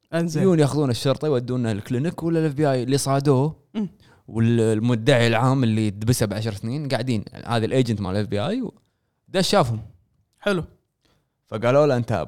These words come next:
Speaker 2: صار لك ستة أشهر، سبعة أشهر، باقي لك ت-،
Speaker 1: <laughs>
Speaker 2: تسع سنين وشيء."
Speaker 1: إيه.
Speaker 2: فتعرف اللي هم قاعد يلعبون بأعصابه.
Speaker 1: إيه.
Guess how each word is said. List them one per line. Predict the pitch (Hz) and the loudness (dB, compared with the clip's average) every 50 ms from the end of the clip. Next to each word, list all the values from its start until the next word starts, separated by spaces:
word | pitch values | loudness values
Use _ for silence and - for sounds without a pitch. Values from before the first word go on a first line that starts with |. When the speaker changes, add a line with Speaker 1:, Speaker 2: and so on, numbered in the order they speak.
| - - | -8 -10
Speaker 2:
صار | - - 90 110 | -8 -6 -6 -4
لك | 117 107 - | -4 -6 -6
ستة | - - - 127 | -6 -4 -4 -2
أشهر، | 117 - 98 - | -2 -2 -4 -6
سبعة | - 82 101 - | -8 -8 -8 -6
أشهر، | 117 120 - - - - - - | -6 -8 -8 -8 -10 -12 -12 -8
باقي | - 85 110 120 127 123 | -6 -6 -4 -4 -4 -4
لك | 117 - - - - - - - - - | -4 -4 -6 -8 -12 -12 -14 -14 -10 -8
ت-، | 185 - - 202 | -6 -4 -2 0
Speaker 1:
<laughs> | |
Speaker 2:
تسع | 165 127 - - 104 107 | 0 0 -2 -2 -4 -6
سنين | 113 - 120 123 123 113 | -4 -2 0 0 2 0
وشيء." | 101 - 139 139 139 113 - 196 | 2 0 0 0 0 0 0 0
Speaker 1:
إيه. | 208 202 196 190 180 175 180 - - - _ _ | 0 2 2 0 -2 -2 -6 -12 -20 -20 _ _
Speaker 2:
فتعرف | - - - 120 151 143 | -10 -4 0 2 4 4
اللي | 143 139 | 6 6
هم | 131 | 4
قاعد | 127 123 | 4 4
يلعبون | 117 113 120 127 127 123 107 | 4 4 4 4 4 4 4
بأعصابه. | 101 95 - - 127 131 123 123 131 151 | 2 -2 0 2 2 4 4 4 4 4
Speaker 1:
إيه. | 214 202 196 185 180 - | 4 4 4 2 0 -2